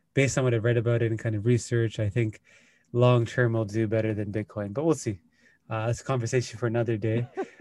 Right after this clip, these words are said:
Speaker 1: Um, I know you're a big learning guy. Like, you're, like, always kind of learning, putting out stuff there that you've kind of learned as well.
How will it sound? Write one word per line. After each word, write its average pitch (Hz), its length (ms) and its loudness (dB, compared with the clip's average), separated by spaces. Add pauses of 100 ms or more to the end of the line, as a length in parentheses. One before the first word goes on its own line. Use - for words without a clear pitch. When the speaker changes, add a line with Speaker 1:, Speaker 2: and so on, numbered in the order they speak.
(260)
Speaker 1:
Um, 117 720 -2 (260)
I 143 60 4
know 175 80 10
you're 180 140 12
a - 20 8
big 135 180 6
learning 131 340 6
guy. 107 200 -2
Like, 107 240 -6
you're, 120 180 2
like, 113 240 -2
always 120 300 4
kind 120 160 0
of 113 60 0
learning, 123 400 2
putting 123 220 2
out 120 140 2
stuff - 280 0
there 117 160 -2
that 113 80 -4
you've 117 180 -4
kind 123 160 0
of 110 120 -4
learned 113 180 -2
as 107 160 -8
well. 117 360 -2